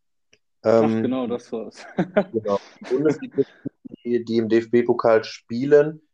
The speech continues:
Speaker 2: ähm, ist noch Köln, haben wir noch. Ähm, Bochum-Mainz haben das Duell wieder
Speaker 1: S C
Speaker 2: gegeneinander.
Speaker 1: Hoffenheim.
Speaker 2: Ähm, der S C gegen den Hoffenheim. Leipzig ist noch drinne, Dortmund ist noch drinne, Gladbach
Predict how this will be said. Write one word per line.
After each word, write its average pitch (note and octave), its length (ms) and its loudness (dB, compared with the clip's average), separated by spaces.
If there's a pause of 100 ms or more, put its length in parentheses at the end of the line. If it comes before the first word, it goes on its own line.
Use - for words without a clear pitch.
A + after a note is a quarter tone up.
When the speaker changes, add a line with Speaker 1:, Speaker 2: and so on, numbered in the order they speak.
(260)
Speaker 2:
ähm, A2+ 300 4
ist G#2 120 -6
noch A2 200 0
Köln, D#3+ 540 6 (120)
haben D3+ 180 0
wir D#3 60 4
noch. D#3+ 340 0 (640)
Ähm, B2+ 440 -2 (260)
Bochum-Mainz B2 920 0
haben B2+ 140 -6
das C#3 120 -6
Duell B2+ 260 -2
wieder C3+ 140 2
Speaker 1:
S C3+ 60 -2
C C3+ 80 -4
Speaker 2:
gegeneinander. C3 400 -6
Speaker 1:
Hoffenheim. C#3 260 -12 (960)
Speaker 2:
Ähm, A2+ 360 4
der F2+ 140 2
S A2+ 160 2
C A#2+ 120 2
gegen A2+ 180 6
den G#2 160 2
Hoffenheim. D3 640 2 (400)
Leipzig C3+ 720 0
ist C3+ 160 -8
noch C#3 140 -2
drinne, C#3 440 2
Dortmund A#2+ 560 2
ist A#2+ 140 -4
noch B2 140 0
drinne, B2 440 2
Gladbach A#2+ 720 2